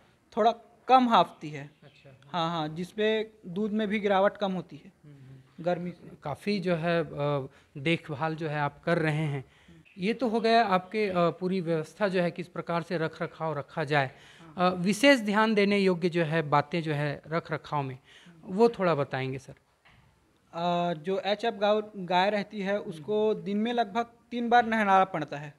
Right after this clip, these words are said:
Speaker 2: अच्छा।
Speaker 1: गर्मी के समय।
Speaker 2: अ, गर्मी के समय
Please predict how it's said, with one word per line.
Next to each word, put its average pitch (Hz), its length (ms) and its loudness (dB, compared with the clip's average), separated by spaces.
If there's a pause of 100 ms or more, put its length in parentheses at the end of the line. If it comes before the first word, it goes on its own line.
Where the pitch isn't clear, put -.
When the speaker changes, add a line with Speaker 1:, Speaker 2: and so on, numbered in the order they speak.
Speaker 2:
अच्छा। 139 400 -20
Speaker 1:
गर्मी 196 280 2
के 175 120 -4
समय। 139 340 -8 (240)
Speaker 2:
अ, 156 160 -20
गर्मी 175 260 -4
के 202 140 -2
समय 202 340 0